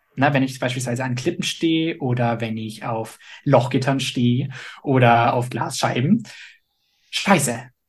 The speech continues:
Und wenn ich dann im Klingenthal da oben sitz und ich schau unter mir runter und da ist nur Lochgitter, super ungutes Gefühl. Und wenn dann auch noch dieser Turm anfängt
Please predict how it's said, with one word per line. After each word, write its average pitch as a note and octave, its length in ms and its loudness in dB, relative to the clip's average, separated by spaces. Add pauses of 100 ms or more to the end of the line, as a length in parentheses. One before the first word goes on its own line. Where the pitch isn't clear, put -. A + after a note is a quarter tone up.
(600)
Und F3 200 6
wenn F#3 100 6
ich - 140 8
dann G3 240 4 (100)
im C#4+ 140 8
Klingenthal C4 520 6
da C3+ 200 6
oben C#3 180 2
sitz - 560 -2 (300)
und D3+ 160 2
ich - 160 4
schau E3 180 4
unter G3+ 280 8
mir F3 120 2
runter D#3 320 0
und B2+ 120 2
da C3 100 2
ist C#3 140 0
nur A3+ 320 10
Lochgitter, C3 600 2 (760)
super D#3+ 360 4
ungutes C#3+ 400 -2
Gefühl. B2 360 -2
Und C3 100 2
wenn E3 80 6
dann F#3 180 4
auch G3 120 10
noch G3 240 4 (120)
dieser E3+ 340 6 (300)
Turm B3+ 360 8
anfängt D#3 760 2